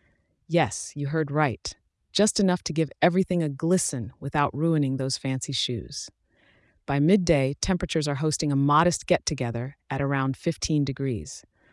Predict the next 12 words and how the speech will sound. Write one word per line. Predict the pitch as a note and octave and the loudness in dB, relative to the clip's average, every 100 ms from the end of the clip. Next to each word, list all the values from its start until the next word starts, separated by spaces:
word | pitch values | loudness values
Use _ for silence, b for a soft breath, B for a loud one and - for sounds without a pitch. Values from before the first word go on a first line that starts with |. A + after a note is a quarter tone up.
| b b | b b
while | D3+ | -2
the | C#3+ | 0
humidity | D3 - D3+ F#3 G3 C3+ B2 B2+ | -2 0 2 4 4 2 -4 -6
plays | - D3+ D3+ C#3+ | -4 0 0 0
the | C#3+ - | -6 2
ever-present | F3 F#3+ G3+ - E3 D#3 - | 4 4 0 0 0 -2 -2
guest | D3 C3 - - | -2 -2 -6 -10
at | - | -10
seventy-three | - - D3 D3+ D3 - C3+ | -6 -4 -2 -2 -4 -6 -8
percent. | - - C3 A2 - - _ _ _ _ _ _ _ | -6 -6 -4 -8 -12 -20 _ _ _ _ _ _ _
The | - | -4
wind, | C#3+ E3+ E3 A2+ - | 0 2 2 0 -6